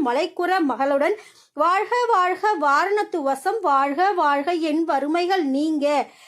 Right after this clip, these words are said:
அப்படின்னு சொல்லிட்டு பாடல்கள் வந்திருக்கு இல்லையா? இதுல இருந்து பார்க்கறதே உங்களுக்கு ஒரு சிறந்த எடுத்துக்காட்டு. முருகப்பெருமான் ஒரு சின்ன குழந்தை,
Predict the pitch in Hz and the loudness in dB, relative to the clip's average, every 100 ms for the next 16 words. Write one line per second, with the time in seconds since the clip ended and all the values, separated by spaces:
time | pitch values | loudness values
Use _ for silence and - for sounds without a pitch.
0 | - 247 254 285 339 415 - 294 277 269 | -12 -6 -4 -2 0 0 0 -2 -2 -2
1 | 403 - 277 277 330 330 311 262 262 262 | -4 -4 -2 0 0 -2 -2 -2 -2 -4
2 | 254 226 269 294 233 269 330 415 415 381 | -4 -4 0 0 -2 -4 -2 0 0 0
3 | 381 - 311 285 330 302 285 349 285 262 | -2 -2 0 0 -2 -4 -2 -2 -2 -4
4 | 302 294 294 269 302 302 254 277 294 262 | -4 -4 -4 -6 -4 -4 -4 -6 -6 -6
5 | 233 311 370 - - - 269 370 403 349 | -6 -6 -10 -10 -20 -6 -4 -2 -2 -4
6 | 311 302 370 311 285 277 311 339 392 392 | -2 -2 0 0 -2 -6 -4 -2 -2 -2
7 | 277 262 262 240 | -2 -2 -4 -8